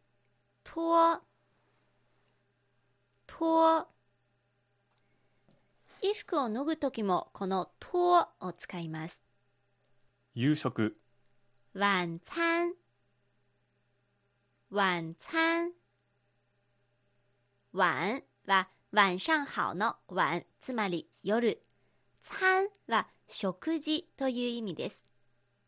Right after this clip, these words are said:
Speaker 2: 次に、日本式の、和風の。
Speaker 1: 日式。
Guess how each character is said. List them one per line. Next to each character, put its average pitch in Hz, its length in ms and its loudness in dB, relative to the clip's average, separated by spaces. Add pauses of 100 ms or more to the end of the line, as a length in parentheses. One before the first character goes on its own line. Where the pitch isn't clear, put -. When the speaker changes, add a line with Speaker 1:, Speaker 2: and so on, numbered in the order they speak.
(460)
Speaker 2:
次 120 240 -4
に、 98 240 -4 (560)
日 110 140 0
本 180 220 4
式 - 240 -2
の、 139 220 4 (420)
和 104 160 4
風 151 280 0
の。 123 220 4 (680)
Speaker 1:
日 370 440 2
式。 226 600 0